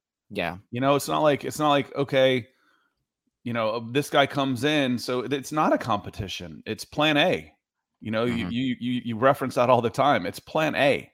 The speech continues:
Speaker 2: That's it.
Speaker 1: Yep.
Speaker 2: There is no plan B at quarterback.
Speaker 1: Yep. Yeah, it would be,
Speaker 2: Not right
Speaker 1: uh,
Speaker 2: now. In, in season, if something were to happen, maybe you get desperate and do something silly, but the, if it's, it's, it's plan,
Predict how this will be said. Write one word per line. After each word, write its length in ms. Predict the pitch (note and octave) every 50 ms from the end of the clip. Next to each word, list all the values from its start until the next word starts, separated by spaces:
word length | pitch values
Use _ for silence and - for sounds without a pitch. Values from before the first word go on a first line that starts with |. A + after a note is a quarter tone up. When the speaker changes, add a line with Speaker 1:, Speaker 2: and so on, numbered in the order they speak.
| _ -
Speaker 2:
That's 240 | G#2+ B2 - - C#3
it. 180 | C3+ A2+ -
Speaker 1:
Yep. 120 | F#2 E2+ _ _ _ _ _ _ _ _ _ _ _ -
Speaker 2:
There 120 | - A#2+ D3+
is 100 | E3 D#3+
no 120 | F3 D#3
plan 320 | - - C3+ B2 A2 G#2+ F#2+
B 140 | G2 F#2 E2
at 60 | D2 -
quarterback. 640 | - F2+ F2 D#2+ D2 - C2 - - - - _ _ _ _ _ _ _ _ -
Speaker 1:
Yep. 160 | F2 D#2+ D2+ _ _ _ _ _ _ _ _ _ _ _ _ _ _ _ _ _ _ _ _
Yeah, 160 | - G2 F2+
it 120 | D2+ F#2+ A2
would 200 | A2+ A2+ G2+ F#2
be, 80 | G2
Speaker 2:
Not 100 | G#2+ A#2
right 140 | C#3 - G2+
Speaker 1:
uh, 140 | G2 F#2+ F#2+
Speaker 2:
now. 180 | G2 A2 A2+ A2+ _ _ -
In, 280 | - A#2 A#2+ - A2 A#2+
in 200 | - - C#3+ E3
season, 540 | D#3 - E3 F3 G3+ F3 F3 D3 C#3 - -
if 100 | F#2+ A2 -
something 300 | - C3 C3+ C3+ C#3 C3+
were 80 | C3 C3
to 80 | A#2+
happen, 320 | A2+ A#2+ A#2+ A#2+ C#3 C3 B2
maybe 180 | A#2+ B2 A#2+
you 80 | B2 A#2+
get 140 | A2+ B2+ G#2
desperate 320 | B2+ C3 B2+ - C#3+ G2+
and 80 | G#2 A2
do 100 | B2 B2+
something 460 | - C#3 B2+ B2 - B2+ A2+ G2 - _ _ _ _ _ _ _ _ _ _ _ _ _ _ - -
silly, 380 | - - B2+ B2+ D#3+ C#3+ A#2 G2+
but 180 | G2 F#2+ - - _ _ _ _ _ _ _ -
the, 220 | A#2 A2+ G#2 - -
if 240 | A#2 A2 - - - _ - G#2 -
it's, 220 | G#2 A#2 B2 - -
it's, 240 | A#2 B2 - - _ -
it's 180 | - B2 - -
plan, 520 | - - - C3+ C3+ D3 D3 B2+ B2 -